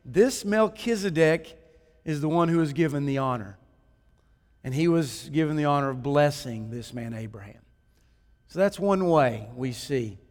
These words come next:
the greatness of Melchizedek. Number two, the next three are very short. He receives tithes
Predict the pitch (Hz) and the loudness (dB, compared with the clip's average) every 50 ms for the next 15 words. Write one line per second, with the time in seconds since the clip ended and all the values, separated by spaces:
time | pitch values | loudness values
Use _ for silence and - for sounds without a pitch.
0 | _ _ _ _ _ - 139 117 139 147 131 120 120 113 107 - - - - - | _ _ _ _ _ -14 -6 -2 0 0 0 0 -4 -10 -14 -14 -16 -18 -20 -20
1 | _ _ _ _ - 127 135 131 127 120 - 135 127 107 107 104 107 110 117 175 | _ _ _ _ -10 -6 -4 -4 -4 -4 -4 -6 -6 -6 -6 -8 -8 -8 -6 -4
2 | 180 190 196 190 - - - 226 202 147 110 110 - - - 127 151 165 165 - | -2 0 0 0 -2 0 2 4 4 4 2 -2 -10 -14 -10 -4 -2 -2 -2 -2
3 | - 190 175 160 143 151 160 165 - - - 160 131 117 - - - - _ _ | 0 0 2 2 4 4 2 2 2 -2 -2 -2 -2 -2 -4 -10 -18 -20 _ _
4 | _ _ _ _ _ _ _ _ _ _ _ _ _ _ _ _ _ _ _ _ | _ _ _ _ _ _ _ _ _ _ _ _ _ _ _ _ _ _ _ _
5 | _ _ _ _ _ _ _ _ _ _ _ _ _ _ _ _ _ _ _ _ | _ _ _ _ _ _ _ _ _ _ _ _ _ _ _ _ _ _ _ _
6 | _ - 160 175 175 170 165 - - 185 180 180 156 139 - - - 139 196 196 | _ 0 2 2 2 2 0 0 0 2 2 2 0 -4 -8 -10 -4 0 4 4
7 | 196 180 156 135 117 113 101 98 - - - | 6 6 4 4 2 -4 -10 -12 -16 -18 -20